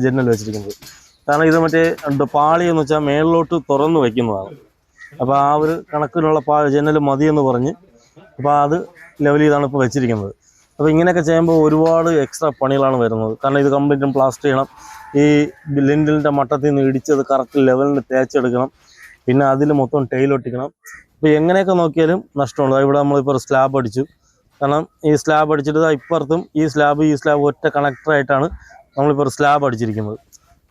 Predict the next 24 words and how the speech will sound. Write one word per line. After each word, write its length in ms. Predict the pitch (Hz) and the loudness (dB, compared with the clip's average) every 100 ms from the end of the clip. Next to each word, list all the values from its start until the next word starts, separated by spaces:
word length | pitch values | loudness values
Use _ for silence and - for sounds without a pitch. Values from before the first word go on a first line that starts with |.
| _ - | _ -4
പിന്നെ 180 | 180 196 - 170 | 0 0 0 0
അതിൻ്റെ 240 | 180 175 170 | 2 0 0
കമ്പികെട്ടും 380 | 160 160 160 156 151 | 0 2 0 2 2
കാര്യങ്ങളെല്ലാം 420 | 147 151 143 143 139 | 2 2 0 0 0
കഴിഞ്ഞ്. 260 | 135 156 - _ _ _ _ - | -2 -4 -8 _ _ _ _ -8
അപ്പോൾ 200 | 139 175 202 - _ _ _ | -2 0 -2 -6 _ _ _
മാക്സിമം 760 | 160 143 165 - - 190 185 196 - - 151 | -2 0 0 -2 -6 -2 -2 -4 -8 -8 -2
നിങ്ങൾ 180 | 143 147 - | 0 0 0
ചെയ്യുമ്പോൾ 480 | 131 131 131 117 127 - _ _ _ _ _ _ _ _ _ - _ _ - - 131 | 2 2 2 2 0 -4 _ _ _ _ _ _ _ _ _ -20 _ _ -12 -2 0
വളരെ 380 | 135 139 151 160 123 | 2 2 2 0 -4
സ്-, 520 | - - - - - - - 143 | -14 -20 -18 -18 -20 -20 -6 -2
വളരെ 340 | 160 185 202 151 | 2 2 4 2
ആലോചിച്ചിട്ട് 520 | 143 139 117 110 98 - _ _ _ - | 2 0 -2 -6 -14 -16 _ _ _ -6
നമ്മൾ 160 | 131 143 151 | -4 -2 -4
കിച്ചൺ 280 | 127 165 143 | -4 0 2
എങ്ങനെ 260 | 147 151 131 | 2 2 2
വേണം, 240 | 131 123 - - | 2 0 -4 -4
നമ്മൾ 160 | 135 131 | -2 0
വർക്ക് 220 | 131 - 160 | -2 0 2
ഏരിയ 120 | 151 135 | 2 2
എങ്ങനെ 180 | 143 131 | 2 2
വേണം 220 | 123 123 127 _ _ _ - | 2 0 -4 _ _ _ -4
എന്നൊക്കെ 360 | 131 139 139 147 135 135 | -2 0 2 2 2 2
ആലോചിച്ച് 580 | 147 160 160 151 139 | 2 2 2 -2 -4